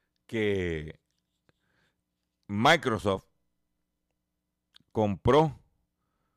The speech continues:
a la compañía de videojuegos Activision y las implicaciones que eso va a tener.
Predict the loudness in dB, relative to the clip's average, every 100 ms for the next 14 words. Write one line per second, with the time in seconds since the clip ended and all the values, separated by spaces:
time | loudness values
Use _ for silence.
0 | _ _ _ _ 0 2 2 0 -2 -4
1 | -6 -10 -12 -18 -20 _ _ _ _ _
2 | _ _ _ _ _ _ _ _ _ -4
3 | -2 -2 0 0 2 2 2 2 0 2
4 | 2 4 4 4 4 2 0 -2 -2 -2
5 | -6 -14 -16 -20 _ _ _ _ _ _
6 | _ _ _ _ _ _ _ _ _ _
7 | -8 -4 -2 -2 -4 -4 -4 -2 -4 -4
8 | -4 0 4 2 2 -4 -6